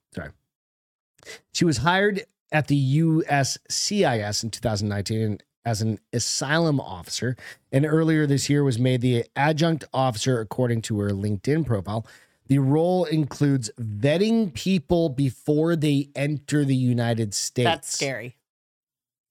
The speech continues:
Speaker 2: Are my people
Speaker 1: That's
Speaker 2: showing
Speaker 1: kind of the key note on this, right? Ali has expressed her support for Palestinian,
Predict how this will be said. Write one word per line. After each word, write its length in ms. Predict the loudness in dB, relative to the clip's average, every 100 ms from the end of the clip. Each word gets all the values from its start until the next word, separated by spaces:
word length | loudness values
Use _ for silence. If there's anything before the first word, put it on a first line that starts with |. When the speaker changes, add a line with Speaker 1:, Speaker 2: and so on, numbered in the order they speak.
| _ _ -14
Speaker 2:
Are 80 |
my 120 | -12 -12
people 280 | -16 -20 -2
Speaker 1:
That's 180 | 0 2
Speaker 2:
showing 140 | 2
Speaker 1:
kind 60 | 2
of 40 |
the 80 | 2
key 640 | 0 0 2 4 4 0 -4
note 420 | -2 2 2 0 -2
on 240 | 0 2
this, 380 | 2 0 -2 -6 -12 _ _ _ _ _ _ -2
right? 280 | 0 0 0
Ali 300 | 2 4 2
has 180 | 2 0
expressed 540 | -4 -4 -2 0 0
her 80 | -4
support 400 | -8 -4 0 0
for 100 | -2
Palestinian, 680 | 0 0 0 -2 -4 -4